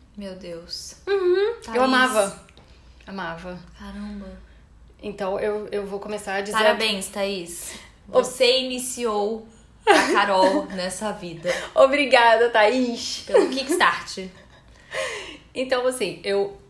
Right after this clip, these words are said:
Speaker 2: amo as redes sociais. E a gente
Speaker 1: Amo e defenderei.
Speaker 2: Não, eu amo, mas também tenho a minha porção de ódio, mas a gente vai chegar lá. Então, assim, eu já quero deixar a minha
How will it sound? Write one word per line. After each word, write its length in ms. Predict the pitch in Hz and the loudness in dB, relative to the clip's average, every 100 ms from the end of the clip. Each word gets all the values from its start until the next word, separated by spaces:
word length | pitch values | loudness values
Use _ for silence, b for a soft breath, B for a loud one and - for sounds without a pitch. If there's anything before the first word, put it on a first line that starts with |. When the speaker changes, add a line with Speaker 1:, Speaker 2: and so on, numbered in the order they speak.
| - | 2
Speaker 2:
amo 220 | 220 247 | 2 2
as 80 | 240 | -4
redes 180 | 220 214 | -8 -10
sociais. 680 | 202 - - - - - - - - | -10 -10 -10 -10 -10 -10 -12 -20 -10
E 160 | 196 | -6
a 100 | 185 | -6
gente 760 | 190 196 196 - 202 196 190 180 B B B B B B B | -6 -8 -10 -8 -6 -4 -6 -12 B B B B B B B
Speaker 1:
Amo 420 | 247 262 269 262 | -2 -2 -4 -8
e 100 | 233 | -6
defenderei. 800 | 226 240 247 240 247 208 156 156 - 349 226 | -4 -4 -4 -2 0 -2 -4 -10 -10 -6 0
Speaker 2:
Não, 280 | 320 277 - | 4 4 4
eu 200 | 247 247 | 4 6
amo, 580 | 247 254 285 330 339 - | 6 4 2 0 -2 -4
mas 340 | 240 233 233 | -4 -4 -4
também 640 | - 247 226 214 214 247 262 - - - | -4 -4 -2 -2 -2 -6 -12 -14 -20 -10
tenho 260 | 233 214 220 | -4 -2 -4
a 20 | |
minha 160 | 226 214 | -8 -6
porção 480 | 233 - 220 202 | -8 -6 -8 -6
de 160 | 202 214 | -6 -4
ódio, 360 | 180 151 156 165 | -2 -4 -8 -10
mas 180 | 160 | -10
a 40 | 175 | -10
gente 180 | 175 170 | -10 -10
vai 100 | 175 | -10
chegar 260 | 190 190 | -6 -2
lá. 300 | 214 151 - B B B B B - | -2 -4 -8 B B B B B -14
Então, 580 | 208 202 202 196 190 | -10 -8 -2 -2 -2
assim, 400 | 208 208 170 - - | -4 -6 -10 -12 -12
eu 160 | 185 - - | -12 -12 -12
já 180 | 180 180 | -10 -8
quero 260 | 185 185 | -6 -6
deixar 640 | 185 196 185 180 175 175 - | -6 -8 -8 -6 -6 -6 -8
a 40 | |
minha 240 | 196 196 | -8 -10